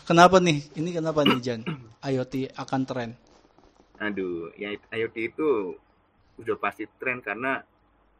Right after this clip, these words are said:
Speaker 2: semuanya itu ke depannya pasti akan menggunakan perangkat komputer.
Speaker 1: Oke.
Speaker 2: Dan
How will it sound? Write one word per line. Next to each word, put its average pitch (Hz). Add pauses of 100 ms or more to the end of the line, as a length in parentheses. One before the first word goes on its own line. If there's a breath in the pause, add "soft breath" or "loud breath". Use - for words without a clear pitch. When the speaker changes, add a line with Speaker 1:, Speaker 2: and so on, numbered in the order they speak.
(160)
Speaker 2:
semuanya 123
itu 151 (240)
ke 131
depannya 123
pasti -
akan 147
menggunakan 101
perangkat 101
komputer. 82 (500)
Speaker 1:
Oke. 127
Speaker 2:
Dan 127